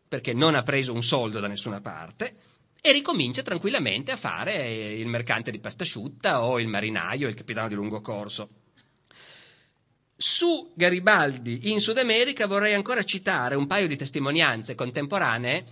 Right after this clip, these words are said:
che vengono dai suoi avversari. La guerra dell'Uruguay contro l'Argentina a un certo punto si risolve anche perché l'Inghilterra si è stufata. E l'Inghilterra a quell'epoca, lo abbiamo già capito, nel mondo più o meno fa quello che vuole.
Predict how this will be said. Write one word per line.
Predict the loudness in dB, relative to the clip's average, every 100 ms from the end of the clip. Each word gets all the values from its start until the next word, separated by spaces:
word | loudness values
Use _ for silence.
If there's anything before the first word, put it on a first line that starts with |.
| -20 _
che | -2
vengono | 2 2 2 0 4
dai | 4
suoi | 4 2 2
avversari. | 2 -2 -2 -2 -4 -8 -10 -12 -14 _ _ _ _ _ _ _ _ -20 -20 0
La | 4
guerra | 8 8
dell'Uruguay | 8 6 6 8 8
contro | 6 4
l'Argentina | 4 4 0 0 -4 0 0
a | 0
un | 2
certo | 2 0
punto | -2 -2 -2
si | 0
risolve | 0 2 0 4 2
anche | 4 0 0
perché | 0 0
l'Inghilterra | 0 -2 -2 -2 -2
si | -4
è |
stufata. | -8 -12 -12 -14 -16 -20 _ _ _
E | 2
l'Inghilterra | 4 4 4 4 4
a | 4
quell'epoca, | 4 4 4 2 0
lo | 0
abbiamo | -2
già | -2 -6
capito, | -6 -4 -2 0
nel | 0
mondo | 2 0 0 -4
più | -2
o | 2
meno | 4 4 2 -2 -16
fa | -2 -2
quello | 0 -4 -4
che | -8
vuole. | -8 -8 -8 -10